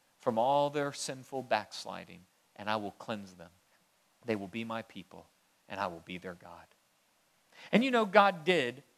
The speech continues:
bring them back out of exile. He did. They came back and they began to rebuild the temple. And it didn't take long for the people to start mess up, messing up again, and it didn't take long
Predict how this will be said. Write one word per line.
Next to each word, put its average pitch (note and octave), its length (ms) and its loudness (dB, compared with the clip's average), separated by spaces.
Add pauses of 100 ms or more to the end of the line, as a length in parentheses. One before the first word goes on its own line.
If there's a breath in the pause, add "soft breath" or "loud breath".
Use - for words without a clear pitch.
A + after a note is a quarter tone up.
(100)
bring C#3 260 6
them C3+ 320 -6
back G#2+ 320 6
out G#2+ 160 2
of G2 80 -4
exile. F2+ 460 -12 (640)
He F3+ 80 -8
did. F3 260 -6 (600 loud breath)
They D#3+ 100 12
came E3 320 6
back A#3+ 400 12
and F#3 80 6
they E3 60 10
began E3+ 260 6
to D#3+ 80 2
rebuild F3 380 4
the D#3 80 -4
temple. D#3+ 480 0 (640 loud breath)
And G2+ 120 -8
it C3+ 120 2
didn't E3 220 2
take D#3+ 220 0
long C#3 260 4
for B2+ 120 -14
the A2 80 -4
people A2+ 320 -8
to F#2+ 60 -14
start F#2 260 -2
mess G#2 220 -6
up, - 180 -6 (140)
messing B2 320 -6
up D3+ 160 -6
again, D#3+ 260 -4
and G#2 160 -10
it F2+ 140 -12
didn't D#3+ 240 2
take G#2 260 -6
long G2+ 320 -4